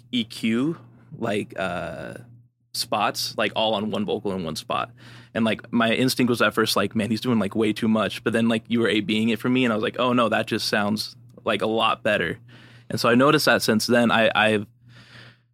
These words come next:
how do I put it? I've kind of relied on my ear m-, a little more after that to be all like, "Okay, I,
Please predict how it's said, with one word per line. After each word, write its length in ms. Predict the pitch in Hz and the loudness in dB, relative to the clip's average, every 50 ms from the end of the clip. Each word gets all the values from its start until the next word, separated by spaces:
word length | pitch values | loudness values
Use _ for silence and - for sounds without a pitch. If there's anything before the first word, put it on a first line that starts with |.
| _ _ _ _ - | _ _ _ _ -10
how 240 | - - - - 135 | -6 -4 -2 0 0
do 60 | 123 | 0
I 20 | |
put 160 | 107 - 107 - | 0 0 -2 -2
it? 100 | - - - - - - _ - - _ _ _ - - | -4 -6 -10 -20 -20 -20 _ -20 -20 _ _ _ -10 -2
I've 140 | - 120 117 | -2 -2 0
kind 300 | - - 123 123 127 135 | 0 0 2 4 4 4
of 120 | 131 120 107 - - - - | 4 2 0 -6 -12 -10 -4
relied 400 | 120 127 127 123 120 120 120 120 | -2 0 2 4 4 4 4 4
on 100 | 120 117 | 4 2
my 140 | 113 107 - | 2 0 0
ear 420 | 104 113 110 110 104 101 92 - - - - - - | 0 2 2 4 4 2 2 0 -2 -8 -12 -4 -2
m-, 220 | 110 104 104 104 - | -2 -2 -2 -2 -2
a 60 | 110 | -2
little 460 | 113 113 117 113 117 117 117 139 143 | 0 0 0 0 2 2 2 2 2
more 200 | 147 151 160 165 | 2 0 0 0
after 220 | 160 160 - 165 156 | 0 0 0 0 0
that 260 | 160 165 190 190 - _ _ - | 0 2 0 0 -2 _ _ -8
to 40 | - | -4
be 160 | 117 113 117 | 0 2 4
all 80 | 110 110 | 4 4
like, 180 | 104 104 107 117 | 4 2 2 2
"Okay, 280 | 127 123 - - 113 | 2 2 2 2 2
I, 320 | 90 107 117 113 113 104 | 4 4 4 4 4 2